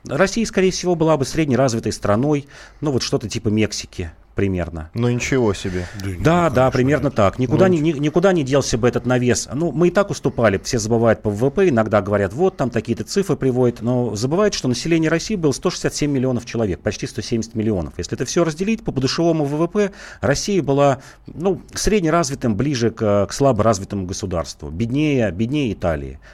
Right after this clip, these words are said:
Speaker 1: То есть что-то даже, может быть, на уровне югославских,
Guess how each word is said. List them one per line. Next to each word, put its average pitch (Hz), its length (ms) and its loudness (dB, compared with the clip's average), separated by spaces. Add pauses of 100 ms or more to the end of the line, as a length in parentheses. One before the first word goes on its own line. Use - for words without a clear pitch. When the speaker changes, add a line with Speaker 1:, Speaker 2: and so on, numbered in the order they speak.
Speaker 1:
То - 80 -2
есть 117 100 -4
что-то 202 360 0
даже, 123 320 2
может 120 320 -4
быть, 101 140 -4
на 117 80 2
уровне 120 300 0
югославских, 107 760 0